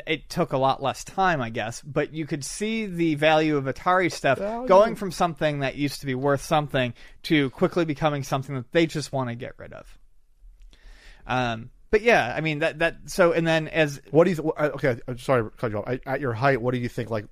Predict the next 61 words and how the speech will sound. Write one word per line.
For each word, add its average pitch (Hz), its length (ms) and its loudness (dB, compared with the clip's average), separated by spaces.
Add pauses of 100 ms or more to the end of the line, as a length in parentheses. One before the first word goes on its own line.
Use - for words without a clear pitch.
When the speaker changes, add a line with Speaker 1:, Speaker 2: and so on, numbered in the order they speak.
(140)
Speaker 2:
did 113 140 -6
you 123 60 0
ever 113 80 -2
see, - 140 -6
like, 117 100 -4
a 110 60 -6
Centipede 113 400 -6
cart 113 240 -2
for, 107 100 -10
like, 98 180 -6
seven, - 460 -6
eight 107 200 -10
bucks? - 360 -10 (300)
Nine 104 180 -8
bucks? 110 320 -16 (1000)
Speaker 1:
Uh, 262 480 8
I 208 100 2
don't 208 120 4
know 175 160 2
that 156 120 6
I 143 100 6
ever 123 120 -2
saw 127 200 -4
Centipede 123 600 -4
at 113 120 -12
that. 120 300 -6
Speaker 2:
Well, 139 120 -8
I 165 60 -2
mean, 165 80 -2
it's 151 80 -2
like 156 200 2
a 139 60 0
common 131 440 2
Atari 107 380 0
title 95 300 -6
that 92 160 -10 (320)
Speaker 1:
I, 330 140 4
I, 320 200 4
Speaker 2:
going 311 120 -4
on. - 60 -12
Speaker 1:
I, 262 220 4
I, 247 200 4
I 262 140 4
would 269 180 0
see 233 160 -4
some 190 300 2
people 190 240 2
trying 165 300 2
to 151 60 -4
get 147 160 -6
five 131 320 0
bucks 123 240 -2
for 123 120 -6
some 123 160 -12
common 117 340 -6
Atari 110 400 -12
cartridges. 110 600 -12
Speaker 2:
Gotcha. - 120 -12
Speaker 1:
Five, 151 160 4
six 143 240 -4
bucks. - 380 -2